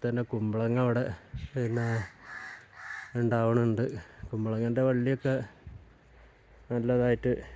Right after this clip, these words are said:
പിന്നെ പടർന്ന് പോകുന്നുണ്ട് ട്ടോ. അപ്പുറത്ത് പിന്നെ കുമ്പളങ്ങ ഉണ്ടായതാണ്. നമ്മൾ ഇവിടേക്ക് ഈ ഭാഗത്തോട്ട് കുറച്ച്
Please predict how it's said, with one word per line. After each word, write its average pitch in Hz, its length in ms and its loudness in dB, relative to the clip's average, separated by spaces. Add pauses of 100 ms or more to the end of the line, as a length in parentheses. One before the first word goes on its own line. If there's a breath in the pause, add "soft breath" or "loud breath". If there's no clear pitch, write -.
(140)
പിന്നെ 110 260 2 (120)
പടർന്ന് 110 420 0
പോകുന്നുണ്ട് 104 460 0
ട്ടോ. 87 100 -8 (1000 loud breath)
അപ്പുറത്ത് 123 360 -6
പിന്നെ 139 200 0
കുമ്പളങ്ങ 131 420 2
ഉണ്ടായതാണ്. 113 520 0
നമ്മൾ 104 180 2 (160)
ഇവിടേക്ക് 120 440 0
ഈ 147 40 4 (100)
ഭാഗത്തോട്ട് 135 580 2
കുറച്ച് 127 320 2